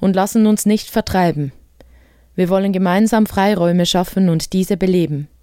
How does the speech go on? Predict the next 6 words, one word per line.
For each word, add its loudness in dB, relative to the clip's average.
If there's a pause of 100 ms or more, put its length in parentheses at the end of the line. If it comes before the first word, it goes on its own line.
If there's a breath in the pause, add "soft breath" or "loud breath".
(400)
Lasst -2
uns 2
gemeinsam 0
die -2
Stadt -6
gestalten -2